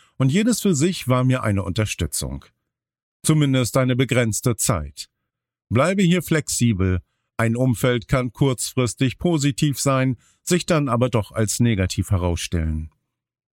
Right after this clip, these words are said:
Wenn nicht alle an einem Strang ziehen, sondern die Eigeninteressen im Vordergrund stehen, ist das für mich ein Zeichen, andere Wege einzuschlagen.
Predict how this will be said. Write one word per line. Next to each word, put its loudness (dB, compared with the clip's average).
Wenn 2
nicht -2
alle 2
an 0
einem 0
Strang -2
ziehen, 2
sondern 0
die -2
Eigeninteressen -2
im 0
Vordergrund 0
stehen, 0
ist 0
das 0
für 2
mich 0
ein 0
Zeichen, 0
andere 2
Wege 0
einzuschlagen. -4